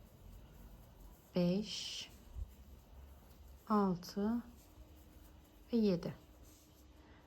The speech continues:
Hemen yanındaki üç zincirlik noktaya batıp bir adet sık iğne.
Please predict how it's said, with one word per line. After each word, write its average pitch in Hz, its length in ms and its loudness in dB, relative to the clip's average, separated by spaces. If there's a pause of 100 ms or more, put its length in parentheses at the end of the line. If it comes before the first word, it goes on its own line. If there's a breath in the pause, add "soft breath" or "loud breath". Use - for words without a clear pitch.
(140 loud breath)
Hemen 220 520 8
yanındaki 196 520 6
üç 214 160 0
zincirlik 220 600 4
noktaya 226 420 2
batıp 240 520 0 (260)
bir 202 120 2
adet 190 420 2 (340)
sık - 340 -4
iğne. 165 240 -2